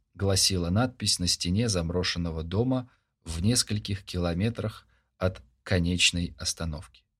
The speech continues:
То, что для одних экстремальная вылазка в радиоактивную преисподнюю, для других всего лишь рутинная поездка на работу и обратно. Для кого-то дневная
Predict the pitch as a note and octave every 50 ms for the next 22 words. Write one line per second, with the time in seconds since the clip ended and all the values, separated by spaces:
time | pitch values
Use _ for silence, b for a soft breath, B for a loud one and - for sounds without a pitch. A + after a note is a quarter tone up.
0 | _ _ _ _ _ _ _ _ _ _ _ _ _ _ - A2 G#2+ - - A#2
1 | G#2+ G#2+ A2 A2+ A2 A2 A2 A2+ B2+ C3 B2+ G2+ - - - - - _ _ _
2 | _ _ _ _ _ _ _ - F#2+ F2+ - - - F#2+ F#2+ F#2+ G2+ A2+ A2+ G#2+
3 | G2+ F#2+ F#2 F2+ E2+ D#2 F2 A2+ A#2+ A2 G2 F2 - - - F2+ E2+ D2 B1+ -
4 | - F2 E2 F2 F2+ E2+ F2+ F#2+ F#2 F2+ - - A2+ A2+ G#2 G2 F2+ E2+ E2+ D2+
5 | - E2 E2+ D#2+ - - - - C3+ D3 C3+ - D#2+ D2+ C#2+ - - - _ _
6 | _ _ _ - D#2+ E2 E2+ F2 F#2+ G2 G2 G#2 D3 F3+ E3+ - - - _ _
7 | _ _ _ _ _ _ _ _ - - E3+ G3 G#3 G3+ E3+ - - - C3 B2+
8 | B2+ A#2 A2+ - - D3 D#3+ F3 E3 D#3 D#3 D#3 D3+ D3+ - - A#2+ G#2 F#2 F#2
9 | F#2+ G2 - - - - - G#2 G2+ F#2+ - - _ - G2 G2 F#2 F2 E2 D#2+
10 | E2 F2 F2+ F2 F#2+ F#2 - - F2+ F2 D#2+ D#2 D#2 - E2 D2 - - - -
11 | - - _ _ _ _ _ _ _ _ _ _ _ _ _ _ _ _ _ _
12 | _ _ _ _ _ F2+ G2 G2+ - C#3 D#3+ F3+ F3 - C3+ B2 G2+ G#2 G#2+ A#2
13 | A#2 A#2 C3+ C#3 C#3 C3 B2 A#2 - -